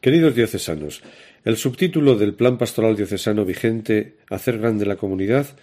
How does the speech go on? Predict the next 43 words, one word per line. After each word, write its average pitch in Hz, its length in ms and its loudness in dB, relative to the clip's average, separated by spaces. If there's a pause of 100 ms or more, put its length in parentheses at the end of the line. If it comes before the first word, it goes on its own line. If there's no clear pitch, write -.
(640)
nos 113 140 0
recuerda 143 320 2
el 143 80 2
compromiso 120 560 -2
de 110 120 0
agregar 104 440 0
a 120 60 2
la 107 100 2
Iglesia 117 580 -4
a 95 140 -8
personas 107 500 -4
que 95 120 -8
se - 140 -6
han 104 100 -2
alejado 98 480 -4
o 95 180 -8
que 98 140 -4
nunca 123 260 -4
han 107 80 -2
estado 85 380 -8
dentro. - 360 -12 (400)
Incluso 139 400 -2
nos 123 200 0
trae 123 240 2
el 107 80 2
eco 127 240 -2
de 107 80 0
la 98 160 -4
puesta 117 260 -4
en 104 80 -2
marcha 113 300 -4
de 120 100 -6
las 101 180 -6
unidades 95 360 -6
pastorales 110 720 -6 (360)
y 107 120 -6
de 101 100 -2
su 95 160 -10
propósito 139 640 -2
de 90 320 -2 (300)
configurar 104 600 -2
comunidades 92 580 -6
suficientes 117 720 -6